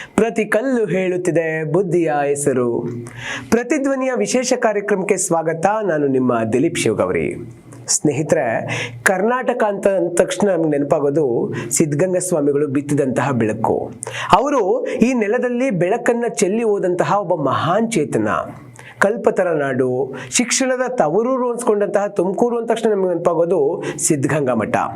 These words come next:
ಸಿದ್ಧಗಂಗದಲ್ಲಿ ಯಾವುದೇ ಭೇದವಿಲ್ಲದೆ ಕಲಿತಾ ಇರುವಂತಹ ಸಾವಿರಾರು ವಿದ್ಯಾರ್ಥಿಗಳು,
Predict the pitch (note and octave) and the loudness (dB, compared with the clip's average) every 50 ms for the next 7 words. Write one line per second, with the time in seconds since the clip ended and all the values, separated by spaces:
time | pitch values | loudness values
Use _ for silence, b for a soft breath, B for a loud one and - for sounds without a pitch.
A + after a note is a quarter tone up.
0 | - - B B B B B - - B3+ G3+ A#3+ C4+ C4+ C4+ B3+ A#3+ B3 A#3+ A#3+ | -8 -10 B B B B B 0 2 2 2 2 2 2 2 0 0 0 0 0
1 | B3 C4+ C#4+ D4+ C#4+ C#4+ C#4+ D4 C#4 - F#3 F#3+ F#3 G3+ B3 C#4 C#4 D4 C#4+ A#3 | 0 0 0 0 -2 -4 -4 -4 0 2 2 4 4 4 2 2 2 0 0 0
2 | C#4+ C#4+ C#4+ C#4 F#3+ D#3+ G3 G#3 A#3 A3 A#3+ A3 G#3 G#3+ G#3+ G3 G#3+ G#3 G#3+ F#3 | 0 0 0 -2 0 0 2 0 2 0 0 0 0 0 2 0 0 0 2 0
3 | F3 - - - G3 F#3 F3 E3 E3+ D#3+ D#3 D#3+ D#3 F3+ G#3 A3+ A3+ - - - | 0 0 0 0 0 2 2 0 0 0 0 0 0 2 0 0 0 -2 -2 0
4 | E3 C3 C#3 F3 G#3+ G#3+ G3+ G#3+ F3+ F3+ E3 D#3 D3 F3 E3 C#3+ C3+ B2 A#2 G#2+ | 0 0 2 0 0 2 0 0 2 2 2 2 2 2 2 2 0 -2 -2 0
5 | A#2 C3 C3 C3 C3+ - A#2 G#2 G#2+ F#2+ F2+ D2 - - - | 0 0 0 -2 0 -2 0 0 2 0 0 0 -2 -6 -8